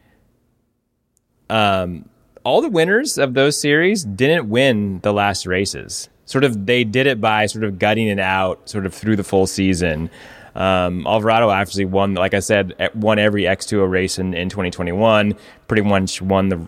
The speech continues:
won the last six of 'em, um, but had those two really bad races. So it's just interesting to see,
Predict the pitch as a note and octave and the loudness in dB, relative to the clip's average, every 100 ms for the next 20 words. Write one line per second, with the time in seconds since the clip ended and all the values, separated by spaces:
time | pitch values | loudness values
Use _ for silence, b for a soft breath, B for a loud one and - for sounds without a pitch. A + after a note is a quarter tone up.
0 | - G2+ G2+ F2+ F#2 F#2 F#2 - - A2+ | 0 0 2 0 0 0 -2 -10 -4 -4
1 | - A2 F#2+ F#2 F#2 G2 b b b F#2+ | -2 -2 0 -2 -2 -6 b b b -2
2 | F#2+ F#2 F#2+ G2+ G2+ G2 F#2+ - A#2 G2+ | 0 0 0 0 0 -2 -4 -2 -2 0
3 | G2 F2 F2+ E2 F2+ A2+ A#2 F2+ F2+ F3+ | 0 0 0 0 0 0 0 -2 -2 0
4 | F#3 F3+ D#3 D#3 D#3 - D3 B2+ A#2+ - | 2 0 0 0 0 0 0 2 0 2
5 | B2+ A#2+ A2+ | 2 4 2